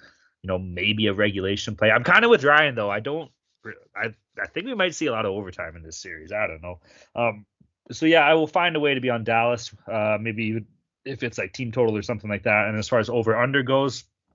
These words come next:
I'm, I know we talked about this before the show too. Yeah, there were six goals in the first period, but there's only two for the rest of the games here. Ryan,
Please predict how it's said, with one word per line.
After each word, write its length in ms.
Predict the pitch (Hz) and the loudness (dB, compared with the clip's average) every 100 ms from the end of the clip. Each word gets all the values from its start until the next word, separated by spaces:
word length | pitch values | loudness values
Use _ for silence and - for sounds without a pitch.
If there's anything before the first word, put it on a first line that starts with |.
| - 135 | -8 2
I'm, 340 | 208 180 143 - - _ - | 4 4 -6 -12 -20 _ 0
I 120 | 175 | 2
know 120 | 190 | 4
we 120 | 226 240 | 2 4
talked 240 | 269 262 | 4 4
about 80 | 262 | 0
this 120 | 226 | -2
before 240 | 156 160 | -2 0
the 80 | 160 | 0
show 160 | 156 151 | 0 0
too. 120 | - | 0
Yeah, 160 | 135 135 | 2 2
there 100 | 135 | 2
were 60 | |
six 240 | 127 208 - | -2 -4 -2
goals 240 | 165 170 | -4 -4
in 60 | 156 | -4
the 80 | 131 | 0
first 260 | 147 147 | 0 0
period, 280 | - 120 151 | -4 -2 -2
but 100 | 131 | -4
there's 120 | 117 | -6
only 160 | 151 143 | -6 -6
two 260 | - 156 151 | -4 -4 -4
for 100 | 113 | -2
the 80 | |
rest 240 | 113 113 - | 0 -2 -2
of 60 | |
the 60 | 107 | -6
games 320 | 107 110 110 | -2 -2 -2
here. 260 | 127 113 110 - - - _ _ _ _ 120 | 0 2 0 -8 -20 -20 _ _ _ _ 0
Ryan, 460 | 156 220 202 139 | 4 4 2 -2